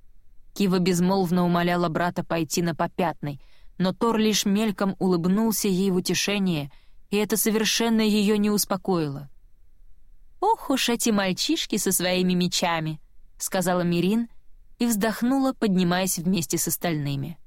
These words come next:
Обернувшись к Зулике, она закатила глаза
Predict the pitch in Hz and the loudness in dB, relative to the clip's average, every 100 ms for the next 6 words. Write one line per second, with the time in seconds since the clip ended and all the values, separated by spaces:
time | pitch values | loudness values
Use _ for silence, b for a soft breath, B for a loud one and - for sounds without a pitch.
0 | - - - - - - - - - - | -20 -20 -20 -20 -20 -20 -20 -20 -20 -20
1 | - - - - - - 180 185 190 196 | -20 -20 -20 -20 -14 -4 0 2 2 2
2 | - 185 175 160 170 202 - 233 - - | 0 -2 0 0 2 0 0 -2 -2 -2
3 | 202 233 214 208 190 202 185 160 170 170 | 0 2 0 0 -2 0 0 2 0 2
4 | 226 | 0